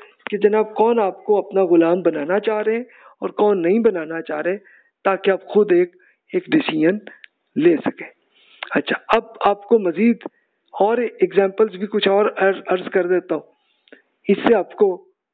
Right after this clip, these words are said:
ये आ जाएगा कि ताकि जिससे आपको एक critically आप को आ जाए सिलसिला। मुफाद परस्त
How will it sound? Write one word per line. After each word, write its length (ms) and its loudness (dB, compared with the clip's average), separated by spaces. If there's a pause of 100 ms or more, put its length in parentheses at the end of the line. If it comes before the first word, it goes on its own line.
(120)
ये 360 -2
आ 120 -2
जाएगा 440 -6 (2750)
कि 340 4 (100)
ताकि 500 0 (300)
जिससे 280 2
आपको 300 0
एक 180 -8
critically 680 2 (760)
आप 280 -4 (2250)
को 80 2
आ 140 0
जाए 180 2
सिलसिला। 560 -8 (880)
मुफाद 300 0
परस्त 520 0